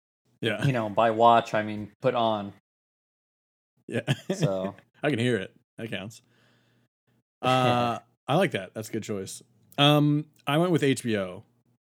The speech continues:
Speaker 1: and it's because I think the quality of their content beats anybody else,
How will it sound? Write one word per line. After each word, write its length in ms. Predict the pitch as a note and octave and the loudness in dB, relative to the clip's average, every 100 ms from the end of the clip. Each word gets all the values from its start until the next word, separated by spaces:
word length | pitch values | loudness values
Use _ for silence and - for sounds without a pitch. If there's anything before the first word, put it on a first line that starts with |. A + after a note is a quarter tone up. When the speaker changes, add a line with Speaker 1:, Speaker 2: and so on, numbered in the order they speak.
| _ | _
Speaker 1:
and 180 | A2 A2 | -6 -4
it's 140 | G#2 - | -4 -6
because 880 | A2 - A#2+ A#2 A2 G#2+ G#2 - - _ _ _ _ _ - | -6 -2 0 0 0 -2 -6 -10 -12 _ _ _ _ _ -10
I 60 | A#2 | -4
think 140 | B2+ A#2 | -2 -2
the 60 | |
quality 460 | - - B2+ B2+ C3 | -6 -2 0 2 2
of 80 | A2+ | 0
their 120 | A2+ | -2
content 800 | - G#2+ G#2+ G2 A2+ G#2+ G2+ F#2+ | -2 -4 -4 -4 -4 -4 -8 -8
beats 400 | A2 G#2 - - | -4 -4 -6 -8
anybody 380 | A2+ A2 A2 G2+ | -4 -2 -2 -2
else, 460 | G2 A#2+ C#3 - | -4 -4 -4 -8